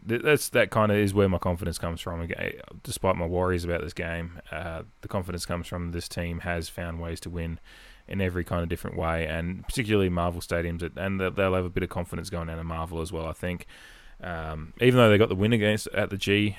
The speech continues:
uh, recently, and, <laughs> you know, in that last gasp behind the, after the siren winner, um, I think they, you know, and that, that's gonna bu-, build them with confidence going into the September,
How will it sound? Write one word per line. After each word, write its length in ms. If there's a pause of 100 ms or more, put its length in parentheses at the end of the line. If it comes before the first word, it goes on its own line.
uh, 220
recently, 600
and, 480
<laughs> 60
you 80
know, 60
in 60
that 140
last 260
gasp 320
behind 260
the, 80 (140)
after 220
the 40
siren 340
winner, 220 (560)
um, 320
I 60
think 220
they, 260 (480)
you 120
know, 140 (100)
and 160
that, 180
that's 160
gonna 160
bu-, 160 (400)
build 240
them 180
with 140
confidence 400
going 200
into 200
the 240
September, 1000